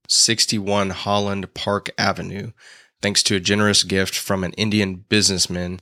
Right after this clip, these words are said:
whose health had improved dramatically after he had adopted Sandow's regimen. This was a four-story terrace house, which would be Sandow's home for nineteen years. Throughout his life, Sandow would travel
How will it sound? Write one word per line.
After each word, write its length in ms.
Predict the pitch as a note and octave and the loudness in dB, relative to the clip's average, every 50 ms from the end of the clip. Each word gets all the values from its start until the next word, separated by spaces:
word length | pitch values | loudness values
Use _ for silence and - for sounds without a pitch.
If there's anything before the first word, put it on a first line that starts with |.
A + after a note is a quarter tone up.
| _ | _
whose 280 | - - G#2 G2+ F#2 - | -4 -4 -2 0 0 -2
health 400 | - - A#2 A2 G#2+ G#2 G2+ - | 0 0 0 2 2 0 -2 -4
had 240 | - - - G2 E2+ | -6 -2 -2 -2 -2
improved 480 | F#2+ F2+ F2+ - - A2+ G2+ G2 F2 E2+ | -4 -6 -8 -4 -2 0 0 0 -2 -2
dramatically 680 | G2+ F#2+ F#2+ G2 G#2 G#2 G2 F#2 - G2 G#2 A2 G2+ | -4 0 2 2 2 2 0 -2 -4 -4 -2 -2 -2
after 280 | - - F2+ - - G#2 | -2 -2 -4 -2 -2 0
he 100 | F#2+ F#2+ | 0 0
had 100 | F#2 F#2 | 0 -2
adopted 680 | F2+ - - - G2 F#2 G2 - _ - F#2+ F2 D#2 - | -4 -6 -2 0 2 2 2 0 _ -4 -4 -4 0 0
Sandow's 600 | - - G#2+ G2 F#2+ F#2+ F#2+ F#2 F#2 F#2 F2+ F#2 | 0 2 2 2 2 2 0 0 0 0 -2 -2
regimen. 500 | F#2 F#2 F2+ E2 - - - - - - _ | -2 -4 -4 -4 -6 -8 -10 -14 -16 -20 _
This 160 | - G#2 G2+ | -6 -4 -2
was 140 | - G#2 F#2+ | -2 -2 -2
a 60 | G2+ | -4
four-story 640 | F#2+ - - - A2+ A#2 A#2+ - - - A2+ G#2+ G#2 G2+ | -4 -6 -4 0 0 2 2 2 2 2 2 2 2 2
terrace 420 | - - - G#2 G#2 G#2 G2+ - | 0 -2 0 2 2 2 2 0
house, 480 | - A2+ G#2+ G#2+ A2 G#2+ - - - - _ _ _ | 0 0 0 0 2 2 0 0 -2 -4 _ _ _
which 220 | - G#2 G2 - - | -6 -6 -4 -2 -2
would 160 | G#2 F#2+ F2+ | -2 -2 -2
be 420 | F2+ G2+ G2 G2 G2 G2 F#2+ E2 - | -2 0 0 2 2 0 0 -2 -4
Sandow's 640 | - - - - G#2+ G#2 G#2 G2+ G#2 G2 G2 G2 F#2 - | -6 -4 -2 0 2 2 2 2 2 2 2 2 0 -2
home 360 | - - G#2 F#2+ F#2 D#2 E2+ | -2 -2 -2 -2 -2 -6 -8
for 180 | - - F#2+ | -8 -8 -6
nineteen 440 | F#2 F#2 F#2 F2+ E2+ - - F#2 E2+ | -4 -2 -2 -2 -2 -4 -6 -6 -8
years. 260 | F#2+ G#2 - - - _ | -8 -12 -12 -14 -18 _
Throughout 300 | - A2 A2 A#2 C3+ D3 | -2 2 4 4 4 4
his 200 | D3+ C3+ B2 G#2 | 2 2 0 2
life, 260 | G2 F#2 F#2+ G2 F#2+ | 2 2 4 4 4
Sandow 480 | - - - G#2 G#2 G#2 G#2 G#2+ G#2 G#2 | 2 2 2 2 2 2 4 4 2 4
would 140 | G2 G2 F2+ | 2 0 0
travel 580 | - - G#2+ G2 G2 F#2 G2+ F#2+ F#2 - _ | 0 2 2 2 2 0 -2 -4 -4 -4 _